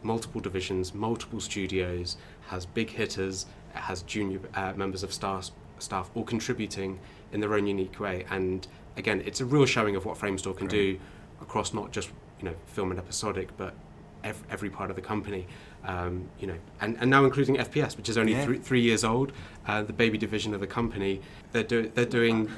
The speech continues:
Speaker 1: they're in at a script stage doing, you know, concept art, previs, <laughs> post-vis, virtual production,
Speaker 2: Mm.
Speaker 1: um, working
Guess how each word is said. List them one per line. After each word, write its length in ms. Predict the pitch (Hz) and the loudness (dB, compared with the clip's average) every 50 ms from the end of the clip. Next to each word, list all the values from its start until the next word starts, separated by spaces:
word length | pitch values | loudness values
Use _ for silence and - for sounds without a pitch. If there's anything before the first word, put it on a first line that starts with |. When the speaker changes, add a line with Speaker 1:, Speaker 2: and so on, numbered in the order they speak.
| - - | -4 0
Speaker 1:
they're 140 | 143 143 160 | 4 6 8
in 80 | 180 185 | 8 8
at 80 | - | 8
a 40 | 131 | 6
script 400 | - - - - 160 - - - | 4 2 2 4 4 4 4 2
stage 640 | - - 143 131 120 107 101 101 95 95 - - - - | 0 4 4 6 6 4 2 -2 -4 -6 -6 -8 -6 -2
doing, 720 | - 120 117 113 113 110 110 107 107 104 107 107 - - - | 2 4 6 6 6 6 4 4 2 2 0 -2 -6 -6 -4
you 100 | 117 110 | -2 0
know, 220 | 101 92 92 92 - - | 0 0 -2 -4 -4 -4
concept 460 | - - 143 117 - - 101 - - 95 | 0 2 4 4 4 2 0 -2 -2 -2
art, 260 | 92 90 90 90 - - - - - - | -2 -2 -4 -6 -8 -10 -10 -10 -10 -2
previs, 640 | - 131 131 123 127 123 - 117 110 117 113 - - - | 2 4 4 4 6 4 4 6 6 4 4 2 -2 -4
<laughs> 40 | - | 2
post-vis, 680 | 131 127 139 143 131 - - - 120 120 120 117 - | 4 6 6 6 6 2 0 0 2 2 2 2 0
virtual 320 | - 143 156 160 - 170 143 | -2 -2 0 0 0 0 0
production, 840 | - - 143 131 123 131 - - - 101 101 104 95 95 95 92 92 - - - - - | 2 4 4 4 4 2 0 0 0 0 0 0 0 -2 -2 -4 -6 -8 -12 -14 -6 0
Speaker 2:
Mm. 60 | - | 4
Speaker 1:
um, 440 | 113 113 113 113 113 113 120 120 120 | 4 6 6 6 6 4 4 4 4
working 520 | 135 139 139 135 - 123 120 120 120 120 | 4 4 4 6 6 6 6 6 4 0